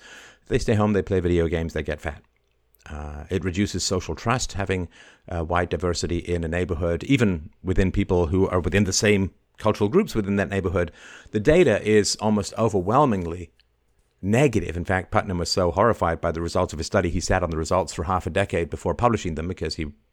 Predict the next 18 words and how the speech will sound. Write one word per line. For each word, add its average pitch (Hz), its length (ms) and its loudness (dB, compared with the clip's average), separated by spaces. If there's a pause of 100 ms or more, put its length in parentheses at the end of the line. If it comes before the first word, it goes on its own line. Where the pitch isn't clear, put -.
(640)
was 90 120 0
afraid 104 360 0
to 101 100 2
or 82 80 2
really 95 220 0
wanted 87 240 -2
to - 80 -16
check 135 240 0
them 92 120 -2
and 85 80 -4
so 87 180 0
on. 85 140 0 (420)
So 147 140 6
the 120 100 4
data 175 260 4
is 107 80 2
not 113 220 2
good. 95 240 0